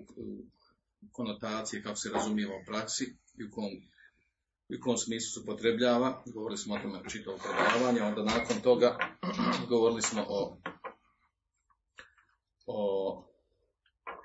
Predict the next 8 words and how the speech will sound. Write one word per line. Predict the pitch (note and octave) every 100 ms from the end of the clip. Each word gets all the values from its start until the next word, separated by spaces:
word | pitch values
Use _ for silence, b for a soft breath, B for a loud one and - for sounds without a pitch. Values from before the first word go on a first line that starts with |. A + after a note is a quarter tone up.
| - _ _ _ _ _ _ _ _ - - B2
poznatim | A2 G2 F#2+ A2
ličnostima | A#2+ A#2+ G#2 - G#2 G#2+ -
koje | A2 G2
su | - G2 G2+ F#2+
govorile | G#2 G2+ A2+ G#2+ G2+ -
o | G2 F#2+ - b _
političkom | A2+ A#2 A#2 - G2+
islamu, | F#2+ G2+ F#2 G#2+ C3